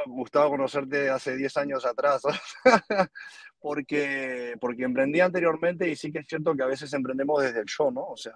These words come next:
yo quiero que me vayan las cosas bien, yo quiero que funcione, y desde ahí, eh, eh, estás dieciséis horas trabajando al día, o sea, de, de domingo a lunes, de, de lunes, perdón, de lo-, de lunes a domingo,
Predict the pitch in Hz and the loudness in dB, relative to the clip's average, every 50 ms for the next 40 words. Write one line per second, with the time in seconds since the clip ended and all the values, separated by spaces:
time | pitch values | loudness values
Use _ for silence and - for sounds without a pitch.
0 | - - - - - 135 135 131 147 143 139 127 135 135 135 135 131 135 139 131 | -14 -12 -6 2 2 2 4 4 4 4 4 4 2 2 2 2 2 0 0 0
1 | 127 - - 127 127 127 131 139 135 - 139 135 135 139 139 135 131 - 139 131 | -2 -2 -2 -4 -2 -2 -2 -2 -2 0 -2 -2 0 0 0 0 -2 -2 -2 -2
2 | 123 - - 143 143 143 143 135 - - - - - - - - 127 127 131 127 | -2 0 0 2 2 4 2 0 -2 -8 -18 -18 -18 -18 -10 -2 2 4 6 6
3 | 127 127 127 127 131 139 147 160 151 - 135 139 127 110 117 127 127 117 107 117 | 6 6 8 8 8 8 8 6 6 4 0 -2 -2 -2 -4 -4 -4 -4 -6 -10
4 | - 120 127 - 147 147 127 139 131 123 135 - 156 156 - - 175 160 - 139 | -10 -8 -2 2 2 2 2 0 -2 -2 -2 0 0 2 6 6 6 6 6 6
5 | 131 131 123 - 151 151 - - - 131 139 156 196 247 - _ _ - 160 - | 4 4 4 2 -2 -6 -4 -2 -2 0 0 0 -2 -4 -6 _ _ -20 -14 -10
6 | - 127 117 117 117 113 110 107 120 120 123 120 117 113 117 120 120 120 117 120 | -6 -4 -4 -4 -4 -8 _ -16 -8 -4 -2 -2 -2 -2 -2 0 0 2 4 4
7 | 123 123 135 147 156 156 156 143 139 147 151 151 - 160 151 143 131 123 127 131 | 6 6 6 4 4 2 2 4 4 4 2 0 -2 -4 -2 -2 -2 -4 -4 -8
8 | 127 120 120 120 117 127 127 131 139 143 143 143 127 101 98 123 117 120 127 123 | -8 -6 -8 -6 -2 2 4 6 8 8 8 6 6 4 0 -4 4 6 6 6
9 | 113 107 113 110 113 101 85 104 120 120 135 139 139 - 131 123 123 131 143 151 | 6 4 0 2 2 2 2 2 6 8 8 8 8 8 6 6 8 8 8 6
10 | - - - 165 170 | 4 0 -6 -6 -6